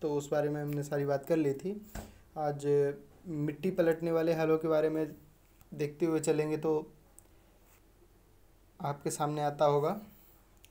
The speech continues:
मिट्टी है, पलटने वाले हलों के काम क्या होते हैं, कार्य क्या होते हैं, इन बारों में हम थोड़ा सा देख लेते हैं।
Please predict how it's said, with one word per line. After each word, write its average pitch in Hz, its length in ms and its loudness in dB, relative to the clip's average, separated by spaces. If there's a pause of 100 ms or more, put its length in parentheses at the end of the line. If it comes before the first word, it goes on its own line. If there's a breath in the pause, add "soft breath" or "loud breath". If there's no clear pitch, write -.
(680)
मिट्टी 165 300 -2
है, 196 360 -2 (100)
पलटने 165 300 0
वाले 185 260 2
हलों 165 240 0
के 190 160 -2
काम 151 300 0
क्या 160 140 -2
होते 147 280 -2
हैं, 165 160 -6
कार्य 147 240 2
क्या 151 160 -2
होते 143 240 -2
हैं, 170 100 -6
इन 160 120 -6
बारों 156 440 -2
में 156 180 -10
हम 151 120 -8
थोड़ा 147 260 -6
सा 147 160 -6
देख 151 260 -4
लेते 147 260 -2
हैं। 196 240 -8